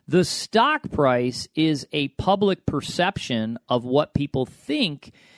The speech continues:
is going to basically happen in the future with that business. Sometimes they're right, sometimes they're wrong. But the reality is, is that we have to remember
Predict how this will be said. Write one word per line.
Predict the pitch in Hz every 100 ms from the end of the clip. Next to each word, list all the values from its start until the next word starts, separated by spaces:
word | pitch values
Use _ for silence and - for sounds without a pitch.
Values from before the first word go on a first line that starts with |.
| - _ _
is | 170 175 131
going | 170 165 160
to | - 156 147 147 139
basically | 175 220 - 170 147
happen | 127 135 147 147
in | 143
the | 135
future | 139 131 - 139
with | 123 117
that | 139 160
business. | 139 226 156 107 95
Sometimes | - 104 117 123 120
they're | 143
right, | 143 143 139
sometimes | 135 120 127 127 117
they're | 123
wrong. | 120 160 120 95 - _ - - -
But | 160
the | 185
reality | 185 190 220 269 226 170 143
is, | 143 127
is | 131 113
that | 143 139
we | 143 139
have | 110 143 190 240 -
to | 254
remember | 233 185 139 117 113 117